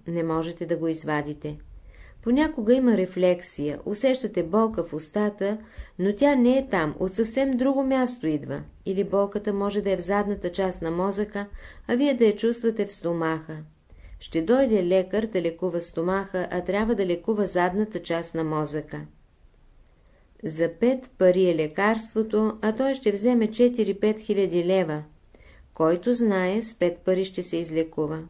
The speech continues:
Който не знае, ще даде четири-пет хиляди лева.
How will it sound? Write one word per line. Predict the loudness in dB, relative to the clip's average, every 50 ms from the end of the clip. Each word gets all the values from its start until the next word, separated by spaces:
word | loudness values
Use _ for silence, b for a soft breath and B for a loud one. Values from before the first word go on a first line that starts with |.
| -14 -6
Който | -2 0 0 0 0 -2 -4
не | -4 -4 -4
знае, | -4 -2 -2 0 0 0 -2 -6 -8 b b b b b b b
ще | -16 -8 -2 0 4
даде | 4 4 6 6 4 6
четири-пет | 4 2 2 2 0 -2 -2 0 0 0 0 0
хиляди | -4 -6 -4 -4 -4 -4 -4 -4
лева. | -4 -4 -6 -6 -10 -12